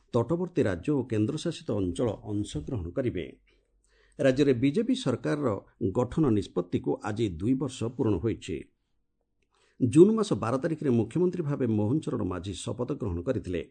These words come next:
ଏହି ଅବସରରେ ମୁଖ୍ୟମନ୍ତ୍ରୀ ସାମାଜିକ ଗଣମାଧ୍ୟମରେ ପୋଷ୍ଟ କରି କହିଛନ୍ତି, ଦୁଇ ବର୍ଷ ପୂର୍ବେ ଆଜିର ଦିନରେ ଭାରତୀୟ ଜନତା ପାର୍ଟିକୁ ଏକ ଐତିହାସିକ ଓ ସ୍ପଷ୍ଟ ଜନମତ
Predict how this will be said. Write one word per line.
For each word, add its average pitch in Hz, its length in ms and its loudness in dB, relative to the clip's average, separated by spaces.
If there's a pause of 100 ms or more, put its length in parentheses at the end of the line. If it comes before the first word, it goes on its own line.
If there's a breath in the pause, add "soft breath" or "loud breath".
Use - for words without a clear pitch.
(400 soft breath)
ଏହି 135 180 8
ଅବସରରେ 120 460 0
ମୁଖ୍ୟମନ୍ତ୍ରୀ 104 540 -2
ସାମାଜିକ 117 420 -4
ଗଣମାଧ୍ୟମରେ 104 640 0 (100)
ପୋଷ୍ଟ 101 240 -8
କରି 95 160 -2
କହିଛନ୍ତି, 107 480 0 (460 soft breath)
ଦୁଇ 123 260 6
ବର୍ଷ 196 240 0 (160)
ପୂର୍ବେ 107 300 -2 (160)
ଆଜିର 110 340 0
ଦିନରେ 98 340 -2
ଭାରତୀୟ 107 440 -4
ଜନତା 92 360 -4
ପାର୍ଟିକୁ 160 300 -4
ଏକ 110 160 0 (160)
ଐତିହାସିକ 151 540 -4
ଓ 113 100 0
ସ୍ପଷ୍ଟ - 380 -8 (120)
ଜନମତ 120 380 -2